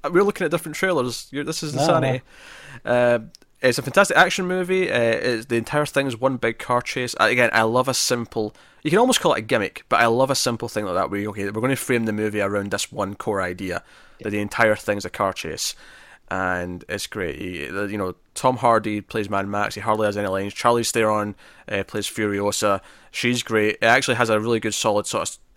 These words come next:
Speaker 1: core, like, you know, moral story to the center of it.
Speaker 2: Mm.
Speaker 1: Um, and the characters grow with, with little dialogue,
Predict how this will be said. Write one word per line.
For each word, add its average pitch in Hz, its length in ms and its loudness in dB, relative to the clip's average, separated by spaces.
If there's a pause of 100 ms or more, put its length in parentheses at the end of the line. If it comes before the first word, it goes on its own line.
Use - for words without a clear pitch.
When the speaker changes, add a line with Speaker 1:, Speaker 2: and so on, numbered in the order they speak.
Speaker 1:
core, 117 540 2
like, 120 140 -2 (120)
you 240 60 -2
know, 214 100 4
moral 160 340 8
story 123 380 0
to - 160 -6
the 107 80 -2
center 101 320 0
of 90 160 -4
it. 92 100 -2
Speaker 2:
Mm. - 800 -8
Speaker 1:
Um, 92 240 -8
and 107 100 -2
the 107 60 -4
characters 123 420 2
grow 101 420 -4 (140)
with, 110 220 -6 (140)
with - 180 -4
little 139 200 0
dialogue, 107 580 2